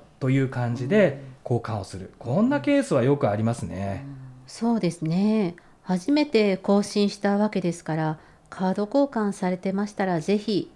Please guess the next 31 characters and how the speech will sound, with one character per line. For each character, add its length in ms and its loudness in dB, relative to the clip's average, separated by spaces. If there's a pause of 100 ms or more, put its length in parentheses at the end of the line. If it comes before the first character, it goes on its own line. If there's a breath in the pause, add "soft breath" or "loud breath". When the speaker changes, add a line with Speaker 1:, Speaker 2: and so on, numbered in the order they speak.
Speaker 3:
と 160 0
は 60 2
思 180 0
い 60 -2
ま 120 -2
す 140 -6
よ 80 -2
ね。 420 -2 (960 soft breath)
Speaker 1:
あ 280 -4
と 160 4
は 320 2
二 340 0
回 340 -6
目、 240 -4
三 360 -2
回 260 -2
目 140 2
の 100 2
更 180 0
新 220 -4
で 100 0
あ 60 2
っ 80 -6
て 160 -4
も、 460 2 (420 loud breath)
え 220 -2
ー、 20 -2
周 260 -2
波 160 -4
数 240 -10
や 340 -4